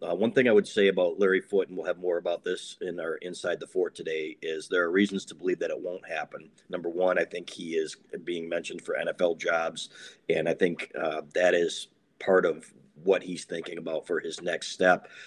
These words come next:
I think maybe tied at the hip with Byron Leftwich, who's being, uh, another assistant coach at Tampa, who is going to get a head coaching job, in my opinion, and should. So, um, but that, and then there are a couple other things. So we will have that in today's Inside the Fort, just to tease that a little bit.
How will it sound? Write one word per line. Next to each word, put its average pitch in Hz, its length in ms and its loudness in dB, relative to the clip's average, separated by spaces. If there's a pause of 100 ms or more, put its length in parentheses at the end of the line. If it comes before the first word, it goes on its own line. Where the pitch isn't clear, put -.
(140)
I - 60 -12
think - 160 -2
maybe 85 220 0
tied 90 240 6
at 85 80 0
the 80 80 0
hip 90 160 2
with 78 120 -4
Byron 82 320 2
Leftwich, 87 460 2
who's 80 160 -8
being, 80 420 -4 (720)
uh, 87 220 0
another 85 260 4
assistant 85 360 -4
coach 87 220 2
at - 100 -12
Tampa, 82 320 -2
who 78 180 2
is 73 160 0 (300)
going 104 220 10
to 95 60 6
get 82 100 4
a 82 60 4
head 78 160 0
coaching 78 340 -4
job, 78 280 -2
in 78 80 -8
my 78 140 -2
opinion, 82 380 -4
and 73 120 -8
should. 90 420 4 (460)
So, 85 480 4
um, 85 520 0
but 82 220 -12
that, 107 300 6
and 92 140 -2
then 92 80 -2
there 90 140 0
are 90 60 2
a 87 40 -2
couple - 220 -8
other 85 180 -2
things. 78 300 -12
So 85 100 -8
we 90 100 -2
will 90 120 -4
have 87 220 -2
that 85 220 -2
in 78 120 -12
today's 78 320 -12
Inside 78 260 -12
the - 60 -20
Fort, 80 240 -8
just 76 140 -20
to - 60 -20
tease 73 220 -18
that 71 140 -8
a 67 40 -16
little 65 200 -18
bit. 60 180 -18